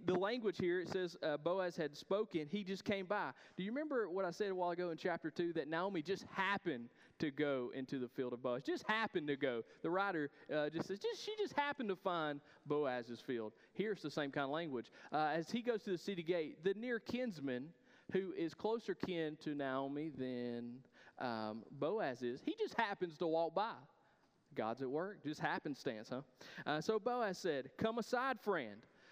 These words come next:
Uh, you might wanna underline friend. That's interesting. He calls him friend. Uh, my Bible has a footnote. Does yours have one? Uh, down at the bottom of, uh, of my Bible, it says, it's the Hebrew word there, Poloni Alomnia. Now, uh, we're not gonna say if that's cor-,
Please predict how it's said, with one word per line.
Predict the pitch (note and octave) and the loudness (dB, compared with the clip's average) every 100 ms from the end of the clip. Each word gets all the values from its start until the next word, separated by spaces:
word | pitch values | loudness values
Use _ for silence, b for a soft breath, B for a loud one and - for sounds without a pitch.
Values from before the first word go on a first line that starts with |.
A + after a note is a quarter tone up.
| B | B
Uh, | D3 D3+ - | 2 2 0
you | A3+ | 0
might | C4+ | 2
wanna | G#3 F#3 | 2 2
underline | G3 G#3 G3+ | 2 0 0
friend. | B3+ C4+ G#3 | 0 2 0
That's | G3+ | 0
interesting. | A#3 G#3+ E3+ | 0 0 0
He | F3+ | 0
calls | G3 F#3 F#3 | 0 0 -2
him | F3+ | -2
friend. | A#3 A3+ C#3+ B B | -2 0 -4 B B
Uh, | E3 E3 | 2 2
my | F3+ E4+ | 4 2
Bible | A3 E3 F#3 | 2 0 0
has | F3+ F3+ F3+ | 0 0 0
a | |
footnote. | - G#3+ - D3 A#2+ B2+ | 2 2 2 0 2 0
Does | D3+ | 0
yours | G#3 G3+ | 0 0
have | G#3+ G3 G3 | 2 0 0
one? | G#3+ A3 - B B | -2 -4 -8 B B
Uh, | D3 D#3 D3 | 0 2 2
down | F3+ G#3 G3 | 0 2 0
at | |
the | D#3+ | 2
bottom | E3 F#3 F#3 | 2 4 2
of, | D#3 C#3+ - - | -2 -4 -14 -6
uh, | D#3 C#3 C#3 C#3 | -2 0 0 0
of | |
my | D3 C#3 | 0 2
Bible, | D3 F#3 F#3 D3 | 2 0 0 -2
it | C3+ | -2
says, | - D#3+ D3+ - | 0 2 2 0
it's | D3+ D3+ | -2 -2
the | - D3 | 0 0
Hebrew | F#3 C4+ G3 | 0 0 0
word | D3 C#3 C3+ | 2 0 2
there, | C3 E3 - B B B - | 2 0 -2 B B B 0
Poloni | D#3 F3+ G#3 A3+ - D3 | 2 2 0 -2 -2 0
Alomnia. | C#3+ D#3+ F#3+ E3 A#2 G#2+ A#2+ - | 2 2 0 0 -2 -2 -6 -6
Now, | C#3 C3 A#2 - | -2 0 -2 -4
uh, | A#2+ A2+ G2 | -2 -2 -4
we're | C3 C3 | -4 -4
not | |
gonna | A2+ | -4
say | A#2+ B2 | -4 -4
if | A#2+ | -2
that's | G#2+ - | -4 -6
cor-, | - | -18